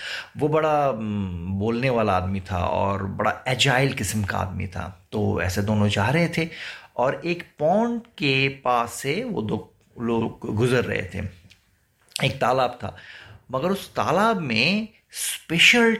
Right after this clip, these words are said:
type of fish रखा गया था, थोड़ा सा ऐसा fish जिसका, जो बहुत ज़्यादा नहीं पाया जाता है, थोड़ा preserve कर-, करके रखा गया था, ऐसा कुछ fish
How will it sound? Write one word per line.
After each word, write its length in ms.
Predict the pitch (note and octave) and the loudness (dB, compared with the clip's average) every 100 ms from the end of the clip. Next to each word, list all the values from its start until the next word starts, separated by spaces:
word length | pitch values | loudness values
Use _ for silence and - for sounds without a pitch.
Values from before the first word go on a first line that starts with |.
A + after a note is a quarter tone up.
| - | 2
type 300 | A#2+ D3 D3 | 2 2 0
of 120 | C#3 - - - | -2 -4 -8 0
fish 520 | C#3+ B2+ - - - | 2 4 6 6 4
रखा 420 | A2+ G#2 G#2 - | 4 4 2 0
गया 220 | G#2+ G#2 G2 | 2 2 0
था, 200 | G2+ F#2+ | -4 -2
थोड़ा 120 | G#2 | -2
सा 320 | G#2 G#2 G2+ G2 | -2 0 2 2
ऐसा 260 | G2+ G2+ A2+ | 2 0 -4
fish 480 | - B2+ G#2+ - | -2 -4 -4 -6
जिसका, 480 | A2+ G#2 - A2+ G#2+ - - - | -4 -4 0 0 0 -6 -16 -12
जो 180 | A2+ C3 | -4 -2
बहुत 340 | G2+ G2+ D3+ | 0 2 2
ज़्यादा 240 | C3+ C3 B2+ | 2 0 0
नहीं 240 | B2 C3 | 0 0
पाया 300 | C#3+ G#2 G2 | 2 2 2
जाता 360 | G2 G2+ G2+ G2+ | 2 -2 -2 -2
है, 120 | G2 | -2
थोड़ा 180 | C3 B2 | 0 0
preserve 560 | - - B2+ A2 D#3+ | -2 -4 0 4 2
कर-, 520 | D3+ - C3 A#2 G#2+ - | 2 -4 -6 -6 -10 -6
करके 260 | A#2+ B2 | -4 0
रखा 260 | A2+ G#2 A2+ | 0 0 -2
गया 220 | A2 A2+ | 0 -2
था, 120 | A2+ | 0
ऐसा 240 | A2 G#2 A#2+ | 0 0 -4
कुछ 260 | C3 - | -2 -2
fish 600 | - F3 F3 - - - | 0 2 6 6 4 2